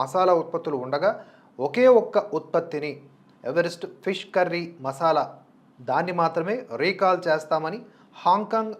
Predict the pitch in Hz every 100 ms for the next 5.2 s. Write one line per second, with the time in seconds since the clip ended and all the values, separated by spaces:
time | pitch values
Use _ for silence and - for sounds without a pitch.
0 | - 131 170 180 175 165 151 151 170 -
1 | 160 151 156 147 139 139 156 135 135 143
2 | 135 151 165 233 - - - _ 180 220
3 | 233 226 214 170 170 196 196 185 175 160
4 | 180 170 160 139 - - _ - 202 214
5 | 208 214